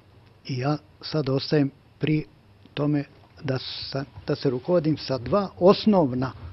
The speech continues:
razloga. Doživeo sam, zaključio,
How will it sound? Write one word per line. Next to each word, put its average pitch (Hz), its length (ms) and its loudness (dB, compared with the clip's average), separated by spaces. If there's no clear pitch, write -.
razloga. 135 460 -4
Doživeo 180 640 4
sam, 185 260 -2
zaključio, 180 640 2